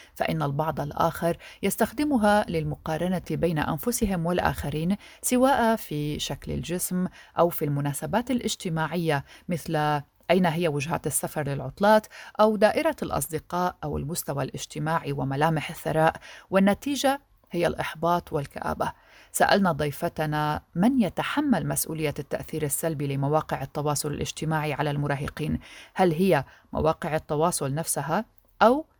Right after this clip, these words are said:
الثقافة المجتمعية المتغيرة أم التربية الخطأ؟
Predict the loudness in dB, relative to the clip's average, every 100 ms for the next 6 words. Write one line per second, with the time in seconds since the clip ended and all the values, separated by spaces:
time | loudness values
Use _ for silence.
0 | -6 -6 -2 -4 2 0 2 -2 -2 -4
1 | -4 -4 -4 -4 -4 -4 -4 -4 -2 -2
2 | 2 2 0 -4 -20 _ 2 4 4 -2
3 | -4 -6 -4 -6 -2 -2 -4 -6 -6